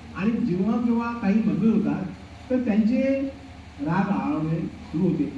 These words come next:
आणि म्हणतात, "याचा आधार पृथकत्वाची भावना आहे."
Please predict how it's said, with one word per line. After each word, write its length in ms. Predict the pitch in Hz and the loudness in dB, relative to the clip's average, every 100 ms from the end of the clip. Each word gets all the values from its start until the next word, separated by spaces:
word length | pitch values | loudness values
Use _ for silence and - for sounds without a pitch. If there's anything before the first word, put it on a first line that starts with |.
| - - - | -12 -12 -2
आणि 120 | 208 | 6
म्हणतात, 320 | 226 220 214 - - - - - | 6 6 4 2 -2 -12 -16 -4
"याचा 260 | 190 208 226 | -2 0 2
आधार 400 | 214 208 208 208 | 4 2 0 -2
पृथकत्वाची 920 | - - - 190 202 190 165 151 277 | -4 -6 -2 0 0 0 0 0 0
भावना 300 | 254 - 247 | -2 -2 -4
आहे." 200 | 247 | -4